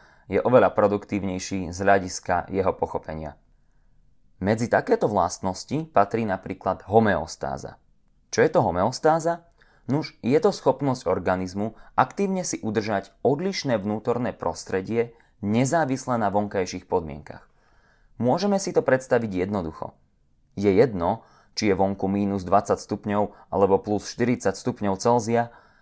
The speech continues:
teplota vášho tela či P H vašej krvi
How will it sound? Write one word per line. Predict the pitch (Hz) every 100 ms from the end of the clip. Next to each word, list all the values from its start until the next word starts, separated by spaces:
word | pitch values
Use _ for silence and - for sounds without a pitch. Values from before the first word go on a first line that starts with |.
| _ -
teplota | 147 135 139 131
vášho | 110 117 143 170
tela | - 90 101 139 - _ -
či | 104
P | 113 110
H | 110 104
vašej | 95 98 90 82
krvi | 98 98 104